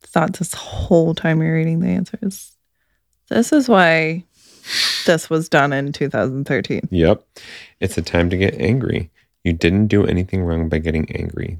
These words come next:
Speaker 2: The only thing you didn't do right is you could have secretly fished her keys out of her purse and hid them and told her you had no idea where they were and offered to get her a cab.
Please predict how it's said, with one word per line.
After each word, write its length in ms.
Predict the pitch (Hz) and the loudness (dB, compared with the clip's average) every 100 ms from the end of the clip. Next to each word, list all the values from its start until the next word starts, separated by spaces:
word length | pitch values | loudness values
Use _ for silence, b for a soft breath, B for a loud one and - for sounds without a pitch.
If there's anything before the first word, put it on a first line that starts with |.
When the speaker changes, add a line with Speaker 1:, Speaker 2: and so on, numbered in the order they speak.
| - | -6
Speaker 2:
The 120 | - | -4
only 260 | - 82 82 | 0 2 2
thing 200 | 85 87 | 0 0
you 140 | 85 | 0
didn't 420 | 80 92 113 104 | 0 0 2 0
do 160 | - 78 | 0 -4
right 420 | 78 104 101 82 - | 0 0 2 -2 -4
is 180 | 80 - | -8 -8
you 80 | |
could 160 | 76 - | -6 -2
have 100 | 78 | -2
secretly 580 | - - - - - 104 | -4 -6 -6 -4 -2 -2
fished 320 | - 90 - | -2 -4 -4
her 80 | - | -6
keys 340 | 98 - 98 | -4 2 4
out 80 | 90 | 4
of 100 | 85 | 2
her 80 | 82 | 2
purse 300 | - - 87 | -2 -4 -4
and 140 | - | -4
hid 240 | 87 92 104 | -2 -2 0
them 120 | 90 | 0
and 180 | - 85 | 0 -4
told 280 | - 107 107 | 0 2 4
her 80 | |
you 120 | 104 95 | 6 4
had 100 | 92 | 2
no 160 | 90 | 2
idea 260 | 95 92 98 | 2 2 2
where 120 | 101 | 2
they 120 | 98 | 2
were 360 | 92 90 90 110 | 0 2 4 4
and 140 | 90 - | 2 -2
offered 280 | 90 87 110 | -2 -2 0
to 60 | 107 | 2
get 100 | 107 | 4
her 80 | |
a 60 | 95 | 2
cab. 500 | - - 92 110 131 | 0 -2 0 0 -2